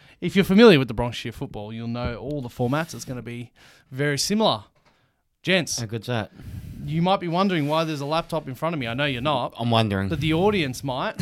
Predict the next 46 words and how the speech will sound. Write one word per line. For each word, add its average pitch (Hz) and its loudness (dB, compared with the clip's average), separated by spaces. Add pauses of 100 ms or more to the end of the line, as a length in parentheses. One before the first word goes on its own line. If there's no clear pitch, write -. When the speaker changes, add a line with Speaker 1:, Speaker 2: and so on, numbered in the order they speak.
(120)
Speaker 2:
<laughs> 214 -2 (260)
Speaker 1:
It's 160 -8
because 175 0
we're 214 -2
gonna 262 2
do 233 -2
this 226 -6
in 214 -2
a 214 -2
bit 180 -4
of 175 -4
a 170 -2
visual 160 -4
way 143 0
today. 147 -4
We're 185 -6
gonna 156 -2
do 156 -6
this 151 -8
in 143 -2
a, 139 -2
um, 127 -4 (300)
a 123 -12
way 131 -4
that, 123 -8 (360)
so 139 -8
it's - -12 (100)
basically, 117 -10
we're 120 -2
using 127 0
the 117 -2
tier 147 -2
list 147 -2
maker. 156 -2 (540)
Shout 131 0
out 110 -2
to - -6
them. 156 0
They, 151 0
they 127 -6
do 120 -6
very 117 -6
good 117 -10
work. 117 -6
Tier, 139 -6 (120)
tier, 165 -8